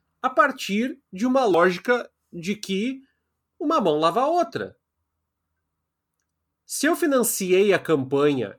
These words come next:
de alguém, se eu paguei a campanha de alguém, eu quero algo em troca. "Ah, mas tu acha que vai resolver se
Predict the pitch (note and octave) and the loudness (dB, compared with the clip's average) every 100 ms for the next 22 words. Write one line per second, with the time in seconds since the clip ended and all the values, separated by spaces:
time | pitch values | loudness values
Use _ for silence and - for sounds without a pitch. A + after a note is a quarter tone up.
0 | _ G#2 A2+ G#2 G2+ C3+ G3 C#3+ - _ | _ -4 -4 -2 -4 -2 -2 -4 -8 _
1 | - - C3 C3 B2+ A#2+ C#3 G3+ F#3 A#2+ | -12 -6 -4 -2 -2 0 2 4 2 0
2 | A#2+ A2 - A#2+ B2+ G2+ G2+ G2 G#2 B2+ | -6 -6 -4 -4 -4 -4 -6 -8 -6 -4
3 | F#3+ F3+ _ _ F3+ C3 D3 A2 A2 A2 | -6 -8 _ _ 2 2 0 -2 0 -2
4 | A2 C3 C#3+ A3 A3+ - - _ _ _ | -2 -4 -4 -2 -2 -4 -18 _ _ _
5 | _ _ _ _ _ _ _ _ _ _ | _ _ _ _ _ _ _ _ _ _
6 | _ _ D3+ F#3 A3 F3+ D#3 - C#3 D3 | _ _ 4 6 6 2 -2 -2 2 2
7 | F3+ F#3 - D#3 D3+ C#3+ D3+ C3+ D3 A#2+ | 2 -2 -8 -4 -2 0 -2 -2 -2 -2
8 | A2 D3 D#3+ C#3 - C3 | -2 0 0 -2 -6 -10